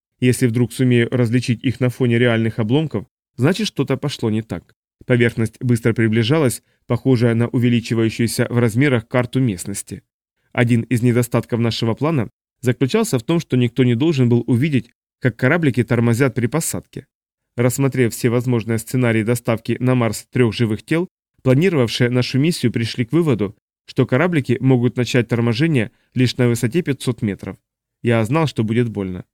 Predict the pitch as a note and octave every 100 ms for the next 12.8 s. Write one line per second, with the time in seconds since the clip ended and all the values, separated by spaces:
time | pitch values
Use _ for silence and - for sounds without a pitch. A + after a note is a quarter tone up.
0 | _ _ _ G#3+ F3 C#3+ F3 - _ -
1 | C3 C3 A#2+ B2 A#2+ A2 A#2 A#2+ A#2 A#2+
2 | A#2 A2+ B2 B2+ B2 A#2 A2+ A#2 A2 B2
3 | A2 A#2 G#2+ B2+ A#2+ A#2 G#2+ A2 G#2 A#2+
4 | C#3 D#3 D3 C#3 C3 - _ _ G#3 G3+
5 | G#3 C#3+ C3 - - D#3+ E3 A#2+ G2+ G2+
6 | - G#2+ F#2+ - - - _ _ _ _
7 | C3 C3 A#3+ A#3+ C3 D3+ E3 A#2+ A#2 C3+
8 | B2 G#2 F#2+ F2+ - _ _ _ - C3
9 | B2 B2 A#2 C3 B2 A#2+ - D#3 B2 -
10 | A#2+ A#2+ - A#2+ A2+ - A2+ A#2 A#2 A2
11 | A2+ - B2 A#2+ A#2+ A#2 - B2 B2+ A2
12 | C3 D#3+ C3 - A#2 G#2+ G2+